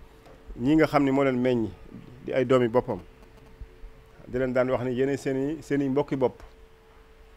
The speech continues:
ndax du yàgg ba ngeen gis bàjjan, wala ngeen gis maam, wala ngeen gis ndijaay.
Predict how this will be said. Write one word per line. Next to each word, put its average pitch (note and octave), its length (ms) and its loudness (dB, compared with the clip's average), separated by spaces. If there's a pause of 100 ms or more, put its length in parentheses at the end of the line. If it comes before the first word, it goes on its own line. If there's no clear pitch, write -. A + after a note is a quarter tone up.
(380)
ndax G#2+ 200 -10
du A2+ 100 -8
yàgg A#2+ 220 0
ba A2+ 100 -4
ngeen B2+ 160 -4
gis B2+ 140 -6
bàjjan, C3+ 380 -4 (360)
wala A2+ 160 -2
ngeen B2+ 200 -2
gis B2+ 140 -8
maam, C#3 400 -6
wala A#2 120 -4
ngeen C3+ 180 -4
gis C3 140 -6
ndijaay. D3+ 340 -2